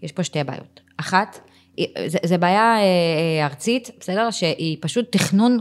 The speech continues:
כושל של המדינה, שקודם כל, אה,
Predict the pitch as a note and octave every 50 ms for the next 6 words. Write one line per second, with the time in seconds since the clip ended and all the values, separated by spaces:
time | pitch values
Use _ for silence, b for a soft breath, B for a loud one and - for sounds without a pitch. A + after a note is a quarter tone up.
0 | - - - E3 D3 - - F3+ F3 E3+ E3+ F3+ F3 - - - - E3+ D3+ D3+
1 | D3+ D3 D3+ C#3+ E3+ F3 G3 - - F3 - E3 - F#3 F#3 F#3+ - G3 F3+ F3+
2 | - - C#3+ D3+ D3+ D3